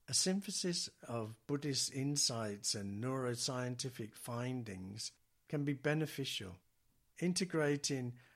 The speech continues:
contemplative practices and mindfulness-based interventions with neuroscience research allows for a more comprehensive understanding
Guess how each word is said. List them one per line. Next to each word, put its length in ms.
contemplative 1000
practices 840
and 240
mindfulness-based 1300
interventions 1120
with 240
neuroscience 1000
research 760
allows 480
for 160
a 60
more 340
comprehensive 1040
understanding 1000